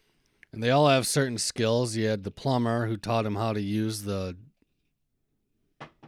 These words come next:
drains or whatever, the manholes. The woman who worked in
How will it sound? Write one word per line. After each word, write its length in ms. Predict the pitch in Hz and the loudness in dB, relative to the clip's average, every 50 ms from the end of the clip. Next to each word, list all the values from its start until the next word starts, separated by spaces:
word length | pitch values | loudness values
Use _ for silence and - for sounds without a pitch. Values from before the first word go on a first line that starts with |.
| - - | -20 -16
drains 680 | - - 110 107 107 104 107 104 107 107 107 104 104 98 | -8 -4 -2 -2 0 0 -2 -2 -2 -4 -4 -6 -6 -6
or 240 | 92 92 92 92 | -6 -6 -6 -6
whatever, 680 | 87 92 98 98 98 98 95 95 101 101 104 104 110 - _ _ _ _ _ _ _ _ _ | -6 -6 -4 -4 -4 -4 -4 -4 -6 -6 -6 -6 -8 -10 _ _ _ _ _ _ _ _ _
the 340 | - 107 101 95 95 92 90 110 - _ _ _ - | -10 -8 -8 -6 -8 -8 -10 -14 -20 _ _ _ -10
manholes. 880 | 117 113 110 110 107 101 101 104 101 101 104 107 113 110 - - - - _ _ _ _ _ - - - - _ _ _ _ _ _ _ _ _ _ _ _ _ _ _ _ _ _ _ _ _ _ _ _ _ _ _ _ _ _ _ | -8 -6 -4 -4 -4 -4 -4 -4 -4 -4 -6 -6 -6 -8 -10 -14 -16 -20 _ _ _ _ _ -20 -20 -20 -20 _ _ _ _ _ _ _ _ _ _ _ _ _ _ _ _ _ _ _ _ _ _ _ _ _ _ _ _ _ _ _
The 100 | - 117 | -8 -4
woman 380 | 110 120 127 135 135 135 131 127 | 0 2 4 4 4 4 2 2
who 160 | 123 123 123 | 2 2 2
worked 360 | 120 123 123 123 123 120 - | 4 4 4 4 4 2 0
in 580 | 123 117 113 110 107 107 104 104 104 104 101 | 0 0 2 0 0 -2 -2 -2 -4 -4 -6